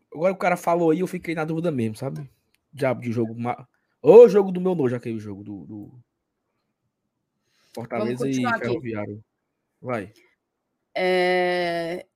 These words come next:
Speaker 2: o Vladimir colocou aqui, ó. "Lembro demais dos tempos de P V e, na minha opinião, esses jogos no começo do Cearense, sendo no P V, vai aproximar mais a torcida com os jogadores.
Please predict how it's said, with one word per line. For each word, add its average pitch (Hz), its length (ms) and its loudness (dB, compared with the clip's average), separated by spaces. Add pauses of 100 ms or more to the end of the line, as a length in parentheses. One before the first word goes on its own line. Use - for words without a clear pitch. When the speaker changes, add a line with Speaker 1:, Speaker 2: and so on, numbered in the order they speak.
Speaker 2:
o 208 340 -4
Vladimir 240 640 0
colocou 214 400 -6
aqui, 202 400 -4
ó. 156 140 -4 (880)
"Lembro 285 300 2
demais 294 680 4
dos 269 200 -8
tempos 269 340 -6
de 247 100 -8
P 262 260 0
V 185 340 2
e, 185 80 0
na 190 120 -4
minha 226 160 -6
opinião, 233 400 -4
esses 233 280 -6
jogos 226 420 2
no 226 160 -4
começo 214 400 -8
do 214 80 -10
Cearense, 208 640 0
sendo 214 260 -8
no 202 140 -8
P 196 200 -4
V, 185 200 -4
vai 208 140 2
aproximar 208 580 -4
mais 214 300 -2
a 226 100 0
torcida 208 540 -8
com 214 180 -10
os 214 80 -10
jogadores. 208 880 -2